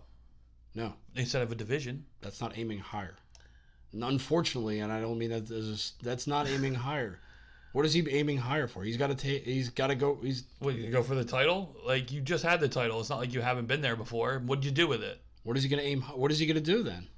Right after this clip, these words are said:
Speaker 2: That's, I, I don't know. I, I have no idea.
Speaker 1: Well, it's, it's piqued interest, and he came out Tuesday, and he came out, and he shook his head, and he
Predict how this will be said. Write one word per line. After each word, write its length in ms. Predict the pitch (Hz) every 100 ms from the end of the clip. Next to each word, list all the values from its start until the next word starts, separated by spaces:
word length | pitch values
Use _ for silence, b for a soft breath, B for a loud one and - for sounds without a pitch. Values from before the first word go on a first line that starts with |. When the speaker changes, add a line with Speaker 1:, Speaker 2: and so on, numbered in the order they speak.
| - 120
Speaker 2:
That's, 240 | 123 135 - 123
I, 200 | 131 120 -
I 40 | 117
don't 160 | 156
know. 260 | 202 262 117
I, 100 | 117 120
I 60 | 123
have 100 | 131
no 120 | 151
idea. 320 | 156 156 170 -
Speaker 1:
Well, 180 | 135 160
it's, 180 | 135 -
it's 200 | 135 -
piqued 320 | - 247 202
interest, 400 | 202 214 151 135
and 80 | 127
he 60 | 123
came 260 | 160 170
out 180 | 170 175
Tuesday, 500 | - 127 123 143 170
and 60 | 139
he 260 | 131 120 -
came 260 | - 147 143
out, 160 | 139
and 80 | 156
he 60 | 120
shook 180 | - 151
his 140 | 151
head, 240 | 127 139
and 80 | 151
he 100 | 127